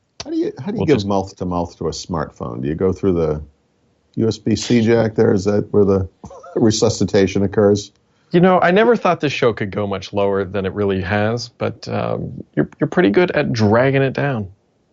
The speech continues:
Speaker 1: Well, let me lower the bar yet again, because I believe that's actually the wrong orifice. My mistake. So, uh,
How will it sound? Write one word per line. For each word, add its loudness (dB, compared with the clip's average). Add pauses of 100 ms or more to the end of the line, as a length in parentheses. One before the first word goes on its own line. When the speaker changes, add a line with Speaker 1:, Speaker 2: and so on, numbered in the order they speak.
(320)
Speaker 1:
Well, 4
let 6
me 6
lower 6
the 0
bar 4
yet 4
again, 0
because -4
I 2
believe 4
that's 0
actually 0
the -2
wrong 0
orifice. -4
My 0
mistake. -6 (720)
So, 4 (340)
uh, 2